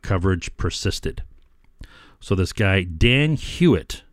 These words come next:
who was the executive producer of Sixty Minutes, explained the story's creation,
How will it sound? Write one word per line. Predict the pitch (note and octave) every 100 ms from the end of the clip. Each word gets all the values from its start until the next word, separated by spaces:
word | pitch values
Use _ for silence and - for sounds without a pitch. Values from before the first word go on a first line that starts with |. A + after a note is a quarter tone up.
| _
who | -
was | F#2 E2
the | F#2
executive | F2 E2 A#2+ C3 B2+
producer | - G2 F2 -
of | E2+
Sixty | - D3+ - -
Minutes, | G2+ C#2 - - - _ - - - -
explained | - - - A2 A#2 C#3
the | A#2+
story's | - - A#2+ C3+ -
creation, | - C3 F#2 E2 - F2+ F2